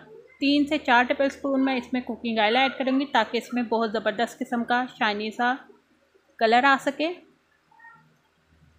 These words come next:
और इसको अच्छे तरीके के साथ हम भूनेंगे और इसका सारा पानी खुश्क करेंगे। और ये देखिए सारा पानी dry हो चुका है।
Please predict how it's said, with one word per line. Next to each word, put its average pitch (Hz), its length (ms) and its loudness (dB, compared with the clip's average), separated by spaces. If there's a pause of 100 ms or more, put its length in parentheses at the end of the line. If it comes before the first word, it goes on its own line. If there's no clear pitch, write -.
और 202 200 2
इसको 233 280 -2
अच्छे 277 180 0
तरीके 262 320 -2
के 247 120 -4
साथ 262 280 0
हम 240 160 2
भूनेंगे 254 500 0 (280)
और 220 180 2
इसका 226 260 0
सारा 233 320 4
पानी 247 240 2
खुश्क - 360 -8
करेंगे। 254 360 0
और - 760 -8
ये 240 140 4
देखिए 233 280 0
सारा 240 240 4
पानी 233 260 2
dry 226 280 4
हो 226 180 0
चुका 262 280 -2
है। 277 160 0